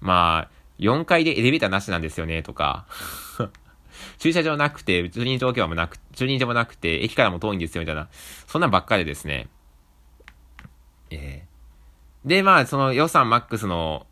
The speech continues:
五万とかになってくると、まあ、あるにはあるんですけど、なんか、うん。それでもやっぱちょっと駅から遠いなとかね。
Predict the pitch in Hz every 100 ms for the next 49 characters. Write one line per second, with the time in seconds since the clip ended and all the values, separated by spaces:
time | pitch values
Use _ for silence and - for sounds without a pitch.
0 | _ - - _ - 98 110 127 104 -
1 | 80 82 85 80 76 76 76 - - -
2 | _ - 104 110 196 214 185 165 156 156
3 | 147 143 147 143 143 85 60 - 107 82
4 | - - _ _ _ - - _ - 90
5 | 85 78 73 73 - - - - - _
6 | - - - _ - - _ - - -
7 | 135 175 190 127 113 110 104 101 87 85
8 | 95 82 76 - - 60 117